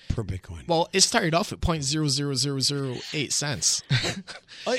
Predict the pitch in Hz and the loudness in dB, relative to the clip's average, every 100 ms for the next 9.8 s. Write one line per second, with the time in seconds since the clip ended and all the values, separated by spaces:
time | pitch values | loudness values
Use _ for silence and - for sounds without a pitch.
0 | 220 214 - 165 160 196 247 - - - | 4 6 6 4 2 2 2 0 -2 -2
1 | 226 233 - 175 175 - - 175 170 - | 0 0 0 0 0 -4 -2 0 2 0
2 | 156 110 123 131 196 226 - 185 185 151 | 0 0 -2 0 -2 -2 -4 -2 0 0
3 | 107 123 151 139 127 151 - - 160 208 | -2 -2 0 0 0 0 -2 -6 -4 -4
4 | 226 190 190 156 110 151 - 127 - 117 | -2 -2 0 -2 -2 -4 -2 -4 -2 -4
5 | 85 - 156 139 151 175 175 - _ _ | -4 -6 -4 0 2 2 2 -2 _ _
6 | - 175 - 180 151 196 175 139 139 135 | -8 -8 -2 0 4 2 4 2 2 2
7 | - 170 123 - - - - 123 131 - | 2 0 0 -4 -6 -20 -6 -4 -2 -4
8 | - 214 226 151 120 92 143 143 - 139 | 0 0 0 -2 -4 0 0 0 0 2
9 | 120 104 92 104 87 69 - | 2 0 0 -2 -2 -2 -4